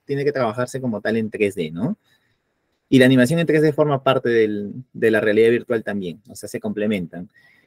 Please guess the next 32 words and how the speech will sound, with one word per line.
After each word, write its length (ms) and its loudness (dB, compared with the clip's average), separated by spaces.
Eh, 380 10
sí, 320 0
es 140 -6
cierto, 260 2
la 140 4
realidad 320 4
virtual 280 -2
tiene 200 -2
que 80 4
ver 80 4
mucho 260 -2
con 160 -6
eso, 240 -2
¿no? 280 -4
Con, 420 -6
digamos, 320 0
simular 600 2
una 200 -4
situación 640 -6
que 120 -4
parece 460 2
real, 340 0
¿no? 140 -6
Con 160 -8
elementos 380 -4
que 120 -6
parecen 440 0
reales 320 2
aunque 200 -4
no 140 -2
lo 100 0
son, 280 -12